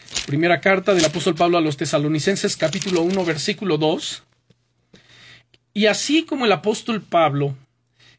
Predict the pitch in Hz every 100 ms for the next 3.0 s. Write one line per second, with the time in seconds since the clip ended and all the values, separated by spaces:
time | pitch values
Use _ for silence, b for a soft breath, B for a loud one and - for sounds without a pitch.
0 | _ 180 180 180 175 190 196 190 208 202
1 | 190 - 214 220 214 208 175 - 202 202
2 | 196 180 160 - 185 190 185 190 190